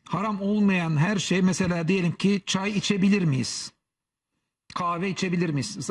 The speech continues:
Ha, bir ara kahve de haram diyenler çıkmış yani, onu da <laughs> tarihte hatırlatalım, sonradan şey olmuş ama insanlar dönem dönem bazı kendileri sevmedikleri şeyi millet de yapmasın diye haram ifadelerini kullanmışlardır. Müziğin gürültüsünden hoşlanmayan, ruhun da o müziğin güzelliğinin, inceliğini anlamayacak kimseler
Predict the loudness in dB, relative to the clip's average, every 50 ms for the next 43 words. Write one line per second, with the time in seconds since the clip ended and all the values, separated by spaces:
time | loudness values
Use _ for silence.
0 | -10 _ -4 -4 -2 0 0 0 0 -2 -4 -4 -4 -4 -4 -4 -4 -4 -4 -4
1 | -4 -4 -2 0 0 0 0 0 -2 -2 -6 -4 -4 -2 -2 0 0 0 0 0
2 | 0 -2 -4 -4 -8 -14 _ -18 -14 -10 -8 -6 -6 -6 -8 -8 -8 -8 -8 -6
3 | -6 -4 -4 -4 -4 -6 -6 -6 -6 -6 -6 -6 -6 -6 -4 -4 -6 -6 -8 -10
4 | _ -20 -20 -20 -20 _ _ _ -6 -4 -4 -2 0 0 0 0 0 -2 -4 -6
5 | -12 -20 -20 -20 -20 _ _ _ _ _ _ _ _ _ _ _ _ _ 0 0
6 | 0 0 0 0 0 0 0 0 0 0 2 2 2 2 2 2 2 2 2 0
7 | 0 -2 -4 -4 -6 -4 -2 -2 0 2 2 2 0 0 0 2 2 2 2 2
8 | 0 -2 -2 -2 -2 -2 0 0 2 2 2 2 2 0 -2 -4 -4 -4 -4 -2
9 | -2 -2 -2 -2 0 0 0 0 0 0 -2 0 0 0 -2 0 -2 -2 -2 -2
10 | 0 0 0 2 2 2 2 2 0 0 2 2 0 0 0 -2 -4 -4 -4 -2
11 | -2 0 2 2 4 4 4 4 4 2 2 2 0 -2 -2 -2 -2 -2 -2 -2
12 | -4 -4 -4 -4 -4 -4 -2 -2 -2 -2 0 0 2 2 2 2 2 2 2 0
13 | 0 0 0 -2 -2 -2 -2 0 0 0 2 2 2 2 2 0 0 0 -2 0
14 | 0 0 2 2 2 2 2 0 0 0 2 0 2 2 0 0 0 2 2 2
15 | 0 0 -2 -4 -4 -2 -2 -2 -2 -2 -2 -2 -4 -4